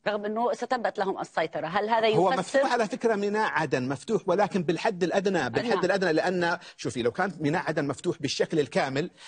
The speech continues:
Speaker 2: كان التحالف بدل ما يجي يدمر الحديدة بحج-، بحجة أن هناك مواد عسكرية تدخل، أوكي، حول كل الشحنات إلى عدن، لأنك أنت اللي تعطيها التصاريح، لا تجعل ولا سفينة تدخل من هنا، واجعل الكل يأتي من عدن. لا يقبلون ذلك الآن. ميناء عدن لا يستطيع، دمرته الإمارات،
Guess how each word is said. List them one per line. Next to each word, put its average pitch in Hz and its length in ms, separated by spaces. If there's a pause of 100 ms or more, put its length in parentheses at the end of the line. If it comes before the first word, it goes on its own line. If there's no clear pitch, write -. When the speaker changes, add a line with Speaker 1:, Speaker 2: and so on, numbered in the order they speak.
(160)
Speaker 2:
كان 220 180
التحالف 240 420
بدل 247 240
ما 226 80
يجي 190 120
يدمر 202 280
الحديدة 170 460
بحج-، 156 360
بحجة 196 400
أن 180 80
هناك 202 340
مواد 202 240
عسكرية 180 340
تدخل، 247 420 (260)
أوكي، 214 240
حول 285 340
كل 269 180
الشحنات 220 420
إلى 180 160
عدن، 143 320
لأنك 190 300
أنت 330 140
اللي 285 140
تعطيها 185 320
التصاريح، 156 480 (320)
لا 285 220
تجعل 233 300
ولا 220 160
سفينة 180 320
تدخل 165 280
من 156 180
هنا، 254 200
واجعل 247 480
الكل 320 340
يأتي 220 220
من 160 120
عدن. 135 260 (220)
لا 156 100
يقبلون 180 360
ذلك 170 220
الآن. 139 180
ميناء 151 180
عدن 156 180
لا 147 160
يستطيع، 165 340
دمرته 147 420
الإمارات، 175 460